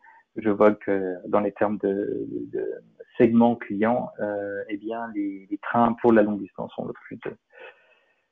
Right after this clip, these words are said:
on, euh, ramène le plus de, de, de commandes. Donc voilà, donc je, je, je découvre comme ça plein de valeurs. Et puis une fois que je suis content, euh, plein d'informations, une fois que je suis content avec ce, ces résultats, ces, ces réponses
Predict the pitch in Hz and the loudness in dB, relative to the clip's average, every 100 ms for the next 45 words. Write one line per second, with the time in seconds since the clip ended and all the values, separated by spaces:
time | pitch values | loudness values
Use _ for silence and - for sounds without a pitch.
0 | _ _ _ - 135 131 120 135 123 127 | _ _ _ -2 6 8 10 10 10 8
1 | 151 165 143 - 185 147 139 156 135 117 | 6 4 2 -2 -4 -4 -2 -2 -2 2
2 | 127 139 131 139 131 101 101 _ _ _ | 8 8 8 4 2 2 0 _ _ _
3 | - - - 156 151 104 - 117 139 127 | -20 -20 0 8 8 8 4 0 2 4
4 | 123 131 123 151 160 180 156 139 131 123 | 4 2 4 4 4 2 0 2 2 2
5 | - 147 135 - 127 127 117 107 101 - | 2 4 2 0 0 2 4 4 2 -6
6 | _ - - - - 160 147 - 175 143 | _ -18 -16 -6 0 4 4 6 4 4
7 | - 127 151 143 151 147 143 - - 107 | -2 -2 0 4 4 4 0 -2 -4 -4
8 | 101 101 - 117 - 107 110 - - 117 | -2 -2 4 4 4 0 -4 -10 -10 -6
9 | - 123 120 - - 131 - _ _ - | 2 2 2 -2 -4 -4 -6 _ _ -4
10 | 104 110 - - 113 - - - _ - | 2 0 0 -8 -6 -4 -6 -12 _ 2
11 | 110 101 101 - 131 120 - 117 117 - | 4 4 0 0 -2 -2 0 0 2 4
12 | 127 117 123 131 | 6 4 2 -6